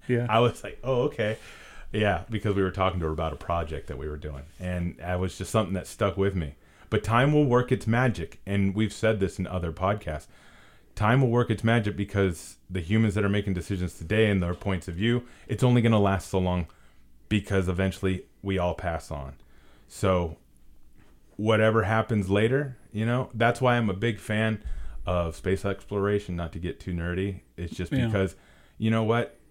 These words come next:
Speaker 2: It's a good sign, and I think this has even been said in some entertainment form or fashion. It's a good sign when the things we do today, we will not benefit from.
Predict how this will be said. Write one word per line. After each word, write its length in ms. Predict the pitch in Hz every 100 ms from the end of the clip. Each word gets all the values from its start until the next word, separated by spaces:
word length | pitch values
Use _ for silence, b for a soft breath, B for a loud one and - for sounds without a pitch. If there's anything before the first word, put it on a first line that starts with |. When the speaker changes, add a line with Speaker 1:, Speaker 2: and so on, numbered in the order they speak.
| _ - 92 - _ _ _ -
Speaker 2:
It's 240 | 104 -
a 80 | 101
good 340 | 82 110 113
sign, 260 | - 113 110
and 80 | 92
I 60 |
think 280 | - 131 117
this 200 | 98 -
has 160 | 85 85
even 200 | 80 78
been 160 | 78
said 240 | - 87 80
in 80 | 78
some 200 | 82 73
entertainment 520 | 80 78 82 78 -
form 200 | 82 78
or 60 |
fashion. 460 | 71 78 73 - 82 B B B B
It's 160 | 107
a 60 | 101
good 260 | 90 117 98
sign 440 | - 95 95 90 80
when 460 | 85 85 80 82 76 b b b -
the 80 | 95
things 380 | - 107 104 92
we 120 | 95
do 200 | 87 90
today, 600 | - 78 90 92 95 - _ - - _ -
we 160 | 95
will 140 | 87 85
not 260 | 80 -
benefit 440 | - 78 82 - -
from. 340 | - 120 131